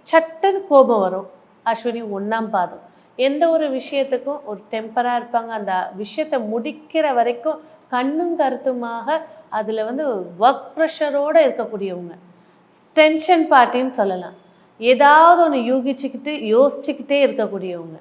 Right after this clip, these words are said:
இப்ப அஸ்வினி ரெண்டு எடுத்துக்கிட்டிங்கன்னா, நல்லா பேச தெரிஞ்சவங்க. ஒருத்தர்கிட்ட எப்படி அணுகணும், பேசுனா எப்படி ஜெயிக்கலாம், வெற்றி, அதே போல நிறைய கொஞ்சம் மாடர்னா இருக்கணும்,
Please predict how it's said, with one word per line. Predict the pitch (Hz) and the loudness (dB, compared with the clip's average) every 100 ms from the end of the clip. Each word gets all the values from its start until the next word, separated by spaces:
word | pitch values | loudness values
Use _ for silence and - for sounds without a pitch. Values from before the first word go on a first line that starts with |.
| _ | _
இப்ப | 285 277 269 | 0 4 4
அஸ்வினி | - 349 339 285 | 2 -2 0 2
ரெண்டு | 254 269 320 | 2 0 2
எடுத்துக்கிட்டிங்கன்னா, | 330 254 - 175 233 208 202 233 240 196 | 2 2 -2 -8 -6 -8 -8 -10 -12 -12
நல்லா | 190 208 240 262 269 269 _ | -10 -8 -8 -6 -6 -8 _
பேச | - 254 277 - 269 | -6 -4 -6 -6 -6
தெரிஞ்சவங்க. | 254 190 185 175 170 170 175 _ _ _ | -6 -8 -10 -14 -14 -16 -20 _ _ _
ஒருத்தர்கிட்ட | 208 208 208 214 214 226 277 | -8 -6 -4 -6 -6 -2 0
எப்படி | 233 - 254 | 0 -2 -4
அணுகணும், | 220 185 202 240 240 220 240 - - | -4 -4 -4 -2 -2 -4 -8 -12 -10
பேசுனா | 226 240 233 240 247 | -6 -6 -8 -12 -10
எப்படி | 220 220 226 175 | -10 -10 -12 -10
ஜெயிக்கலாம், | 202 208 220 233 208 220 214 - _ - | -4 -4 -4 -4 -2 -4 -10 -20 _ -12
வெற்றி, | 202 220 220 - 269 269 | -6 -6 -6 -8 -8 -6
அதே | 202 247 | -2 0
போல | 262 262 | 0 -2
நிறைய | 269 214 202 240 262 285 269 | -2 -4 -4 -6 -4 -6 -4
கொஞ்சம் | 240 233 247 220 | -6 -6 -8 -6
மாடர்னா | 208 214 226 233 240 | -4 -4 -2 -4 -4
இருக்கணும், | 214 214 208 208 | -6 -8 -10 -10